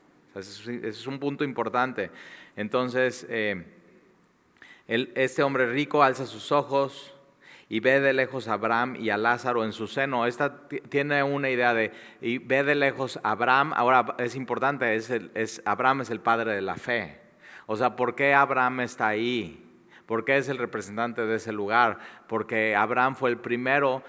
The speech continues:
que creyó, le creyó a Dios y le fue contado por justicia. Y si sabes la historia de Abraham en Génesis, Abraham no, o sea, no está ahí por, por moral, porque de pronto dice mentiras. O sea, como que,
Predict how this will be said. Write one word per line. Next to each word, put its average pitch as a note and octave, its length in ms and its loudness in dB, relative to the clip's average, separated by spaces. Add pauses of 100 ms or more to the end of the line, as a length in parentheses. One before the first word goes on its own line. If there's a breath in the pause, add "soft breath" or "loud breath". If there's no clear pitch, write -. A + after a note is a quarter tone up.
(160 loud breath)
que A#2 180 -4
creyó, B2 600 0
le B2 200 2
creyó A#2+ 380 0
a B2+ 160 2
Dios C#3 640 0 (760 loud breath)
y A#2 140 -2
le A#2+ 140 2
fue C3 200 -2
contado A#2 460 -2
por G2 160 -6
justicia. G2 640 -10 (840 loud breath)
Y A2+ 80 -2
si A#2+ 320 -2
sabes C3+ 320 2
la B2 80 -2
historia B2 380 0
de A2+ 60 2
Abraham C3+ 340 2
en A2+ 120 -2
Génesis, C3 560 -4 (200 loud breath)
Abraham C3 500 4
no, B2+ 300 0 (280)
o A2+ 120 -4
sea, B2 140 0
no C#3 180 2
está C#3 180 0
ahí C3+ 160 2
por, A#2 320 0 (380)
por A2 180 -2
moral, A#2 400 2
porque A2 640 -2
de A2 120 -4
pronto B2+ 340 -2
dice A#2+ 280 -4
mentiras. B2+ 840 2 (260 loud breath)
O A2 100 -4
sea, B2+ 160 2
como C3 280 -4
que, C3 320 0